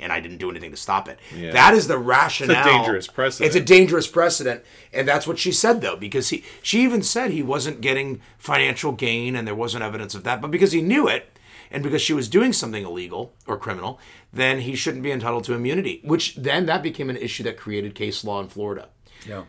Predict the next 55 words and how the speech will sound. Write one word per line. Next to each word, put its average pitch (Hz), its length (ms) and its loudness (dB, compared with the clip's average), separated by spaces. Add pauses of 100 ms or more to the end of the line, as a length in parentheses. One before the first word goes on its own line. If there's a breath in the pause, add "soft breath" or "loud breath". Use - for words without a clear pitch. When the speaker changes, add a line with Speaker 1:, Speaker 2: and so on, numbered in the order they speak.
(320)
Speaker 1:
And 139 160 -4
Speaker 3:
Yeah. 135 100 -4
Speaker 1:
so, 123 460 0
uh, 110 240 6 (140)
it 110 120 -8
was 117 140 -4
funny 175 240 2
because 120 240 -8
the 123 100 -4
day 135 200 0
that 127 100 -4
that 117 140 -4
order 113 180 -2
came 113 240 -8
out, 151 200 0
I 117 80 4
was 190 140 2
trying 107 200 -4
to 95 80 -10
figure 101 240 -6
out 98 160 -8
procedurally, 104 800 -6 (320 soft breath)
what 135 180 2
do 170 140 6
I 135 140 6
do? 139 360 6
I 123 80 6
need 160 120 -2
to 139 100 -2
do 117 160 -6
something. 127 480 -2
I 113 40 -4
need 113 100 -8
to, 107 200 -4 (260 soft breath)
do - 120 2
I 127 80 6
do 127 140 4
a 104 100 2
motion 135 840 -2
in 131 140 2
the, 101 160 -8
at 98 60 -6
the 101 80 -2
appellate 135 360 -2
court 135 280 -4
to 101 100 -8
reconsider 131 920 -4 (260 soft breath)
their 123 160 0
original, 110 640 -2 (240)
uh, 80 160 -6
opinion? 165 560 -2 (300 loud breath)
What 160 100 2
do 160 100 4
I 127 120 4
do? 170 420 2